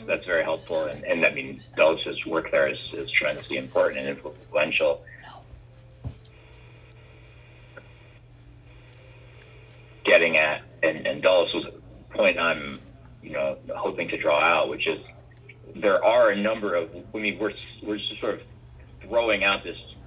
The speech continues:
this term church or church history, talking about church history, as if it's sort of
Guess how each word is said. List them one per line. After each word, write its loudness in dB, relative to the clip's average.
this -14
term 0
church -6
or -12
church -10
history, -8
talking -4
about -6
church -8
history, -8
as 2
if 0
it's -8
sort -8
of -10